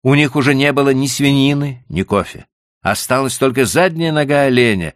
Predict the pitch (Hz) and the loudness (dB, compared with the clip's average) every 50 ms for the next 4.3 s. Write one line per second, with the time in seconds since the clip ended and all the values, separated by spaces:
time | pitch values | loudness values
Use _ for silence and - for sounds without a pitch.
0 | _ _ - 117 123 151 156 143 - - - 143 135 110 80 80 71 - - 67 | _ _ -4 0 2 2 2 2 0 0 0 0 0 0 -2 -8 -12 -12 -6 -2
1 | 98 110 90 135 147 156 160 160 156 151 - _ _ _ _ _ - - 165 160 | -2 0 0 0 0 0 -2 -4 -6 -8 -10 _ _ _ _ _ -2 2 2 4
2 | 156 151 139 127 - - - _ _ - 95 104 120 120 - 139 160 175 170 156 | 4 4 2 2 0 -2 -10 _ _ -12 -8 -8 -6 -2 0 0 0 0 -2 -4
3 | _ _ _ _ _ - 76 80 73 58 52 55 57 - 69 - 64 - - - | _ _ _ _ _ -12 -12 -12 -12 -12 -16 -14 -14 -14 -14 -14 -14 -10 -10 -8
4 | 67 60 60 57 - | -8 -10 -12 -12 -16